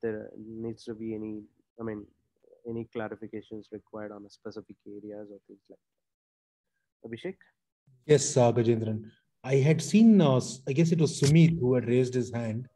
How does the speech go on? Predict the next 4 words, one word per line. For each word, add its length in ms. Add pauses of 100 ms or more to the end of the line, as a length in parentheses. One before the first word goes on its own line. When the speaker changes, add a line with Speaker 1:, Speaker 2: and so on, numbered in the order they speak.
(640)
Speaker 2:
uh, 360 (2750)
for 100
a 40
question, 680